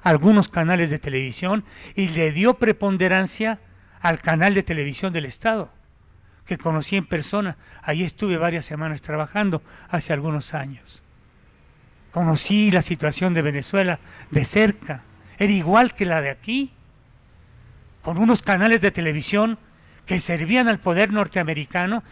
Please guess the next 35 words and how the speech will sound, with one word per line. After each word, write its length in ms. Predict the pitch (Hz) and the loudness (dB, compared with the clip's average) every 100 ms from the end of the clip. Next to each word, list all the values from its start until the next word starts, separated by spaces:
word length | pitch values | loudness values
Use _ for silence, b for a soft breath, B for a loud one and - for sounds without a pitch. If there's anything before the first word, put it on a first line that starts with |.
| B - | B -8
y 100 | 185 | -4
servían 460 | 175 156 170 202 | -4 -2 0 0
al 120 | 190 | 0
poder 300 | - 147 170 | -2 -4 -2
local, 500 | 165 139 160 220 233 - - - _ - - | -4 -6 -4 -4 -6 -14 -20 -20 _ -18 0
pa' 120 | 170 | 0
lo 140 | 139 | 2
que 120 | - | -2
se 120 | 135 127 | -6 -6
ofrezca, 580 | - 202 233 - 160 - - - - - - - - | 0 0 0 -4 -12 -12 -20 -20 -20 -20 -20 -18 0
pa' 140 | 180 | 2
lo 120 | 160 | 2
que 120 | 165 | 2
se 100 | 135 | -2
ofrezca. 520 | 143 190 233 - - 127 - - - - B B B B - | -4 -2 -2 -2 -10 -16 -18 -20 -20 -20 B B B B -8
De 120 | 185 | -4
manera 560 | 175 175 233 247 226 B B B - | 0 2 6 8 6 B B B -4
que 180 | 190 | -2
en, 160 | 165 190 | -2 -4
en 140 | 208 175 | -6 -8
Sudamérica 760 | - 190 170 208 240 - 202 | -4 -2 -2 -2 -4 -2 0
hay 120 | 214 190 | 2 2
ya 240 | 180 247 | 4 4
iniciativas 800 | 240 202 - 165 - 233 233 - b b b | 2 -4 -6 -6 -4 -2 -2 -4 b b b
de 100 | 190 | -2
las 160 | 175 170 | 0 0
que 120 | - | 2
hay 120 | 220 | 0
que 260 | - 214 202 - - | 0 -4 -4 -10 -4
informarnos, 1040 | 190 160 175 160 170 202 185 170 156 - B B | -4 -2 2 2 4 4 4 -2 -8 -12 B B
aprender 540 | - 175 175 165 151 214 | 2 2 2 0 0 0
de 120 | 208 | 2
Bolivia, 640 | 170 156 202 208 180 143 B B | 0 0 0 0 -2 -4 B B
Ecuador, 600 | 185 160 165 156 202 180 - b - | -6 0 0 4 2 2 -6 b -6
Venezuela, 680 | 175 156 - 208 214 190 | -4 -4 -2 0 2 0